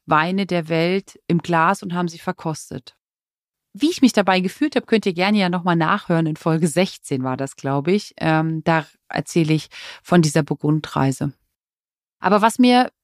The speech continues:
für diese Folge aufgefallen ist, dass man das auseinanderhalten muss.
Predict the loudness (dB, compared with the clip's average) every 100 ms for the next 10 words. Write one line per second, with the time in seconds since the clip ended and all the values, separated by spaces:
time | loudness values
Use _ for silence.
0 | _ 0 4 4 2 2 2 4 2 0
1 | -2 -2 0 2 0 0 -2 0 0 0
2 | 0 0 0 2 2 2 0 -2 -4 -6
3 | -8